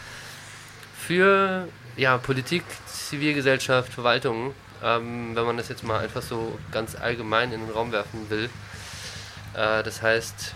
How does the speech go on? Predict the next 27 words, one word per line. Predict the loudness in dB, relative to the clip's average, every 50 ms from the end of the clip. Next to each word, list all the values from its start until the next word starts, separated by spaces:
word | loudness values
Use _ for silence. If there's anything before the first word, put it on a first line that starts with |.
| -6
wir | -2 2 2 4 4 4 4
werden | 4 4 4 2 0
vom | -2 -4 -4
Bezirksamt | -2 0 2 2 2 2 2 0 0 0 -2 -4 -6 -8 -10 -12 -12 -14 -14 -14 -12 -6 -2
Friedrichshain-Kreuzberg | -2 -2 0 -2 -2 -2 -2 0 2 2 2 2 0 -6 -12 -14 -6 0 4 4 4 4 2 -4 -10
gefördert, | -8 -2 0 2 4 4 2 2 0
sind | -4 -6 -4
auch | -4 -4
auf | -6 -4 -4
den | -4 -4
Bezirk | -4 -4 -2 4 6 6 6 6
Friedrichshain-Kreuzberg, | 4 0 -2 0 0 0 -2 -2 -2 0 0 0 0 0 0 0 0 0 0
oh, | -2 -6 -8 -8
jetzt | -8 -8 -8
ist | -6 -4 -4
hier | -4
so | -2 -2
ein | -4 -4 -4 -6 -6 -6 -6 -4 -2
fettes | -2 -2 -2 -2 -4
Motorrad | -4 -4 -2 -2 -2 -2 -2 -2 -4
vor | -4 -4 -4
der | -4 -4
Tür, | -6 -6 -6 -6 -8 -8 -12 -12 -10 -8 -8 -8 -8 -10 -12 -14 -12 -4 2
ähm, | 4 4 6 4 4 0 -2 -2 -4 -6 -6 -10 -12 -12 -6 0 2
werden | 2 2 4
wir | 2 -2
gefördert. | -2 0 4 4 6 8 8 6 6 4